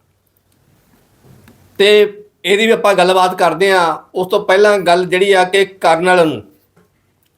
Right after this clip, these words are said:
ਕੁੱਟਣ ਵਾਲੇ ਰੌਣੀ ਸਿੰਘ ਦੇ ਨਾਲ ਚਾਰ ਇੰਸਪੈਕਟਰ, ਅੱਠ ਪੁਲਿਸ ਮੁਲਾਜ਼ਮ ਹੋਰ ਆ, ਜਿਹੜੇ ਕਿ ਇੱਕ ਦੱਸਿਆ ਜਾ ਰਿਹਾ ਸੀ ਉਸ ਟਾਈਮ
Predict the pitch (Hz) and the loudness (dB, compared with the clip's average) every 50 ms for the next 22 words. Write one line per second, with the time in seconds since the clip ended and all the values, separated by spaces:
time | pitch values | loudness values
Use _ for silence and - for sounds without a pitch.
0 | _ _ _ _ _ _ _ _ _ _ - - 170 175 170 190 202 208 202 190 | _ _ _ _ _ _ _ _ _ _ -4 -2 -2 -2 0 0 0 2 2 2
1 | 196 202 202 202 190 175 170 175 180 190 185 - 202 202 208 196 202 190 180 165 | 2 2 2 2 2 2 0 0 0 -2 -2 -2 -4 -4 -2 -2 -2 -2 0 0
2 | 160 160 165 170 175 185 185 190 185 170 - - - _ _ _ - 175 170 170 | 2 2 4 4 2 2 2 0 0 -2 -4 -8 -14 _ _ _ -2 0 2 2
3 | 170 180 185 175 165 156 151 - - 175 170 165 170 - 185 190 185 185 - - | 2 2 2 0 -2 -2 -6 -6 -2 -2 -2 -2 -2 -2 0 0 0 0 -2 -6
4 | - _ _ _ _ _ 170 170 175 170 170 - 180 - 180 170 170 165 - 175 | -12 _ _ _ _ _ 0 0 0 0 -2 -8 -8 -2 -2 -2 -2 -2 -4 -4
5 | 175 180 160 151 156 156 170 175 160 147 151 143 151 170 170 139 107 - - _ | -2 0 2 2 0 0 -2 -4 -6 -6 -4 -2 0 0 0 0 0 -4 -10 _
6 | _ _ _ _ _ _ _ _ _ _ _ _ _ _ _ _ _ _ _ _ | _ _ _ _ _ _ _ _ _ _ _ _ _ _ _ _ _ _ _ _
7 | _ _ _ _ _ _ _ _ _ _ _ _ - 127 127 160 170 196 214 214 | _ _ _ _ _ _ _ _ _ _ _ _ -8 -4 -2 0 0 0 0 0
8 | 214 214 214 208 208 208 208 - - - 185 190 185 - 208 185 170 170 - - | 0 2 2 4 2 2 0 -2 -6 -6 -6 -4 -4 -4 -4 -2 -2 -4 -2 0
9 | 190 190 196 190 180 180 180 196 202 202 208 208 185 185 185 175 180 - - 185 | 0 2 2 2 2 2 2 2 0 0 0 -2 -2 0 -2 -2 -6 -6 -4 -4
10 | 170 170 170 | -4 -2 -2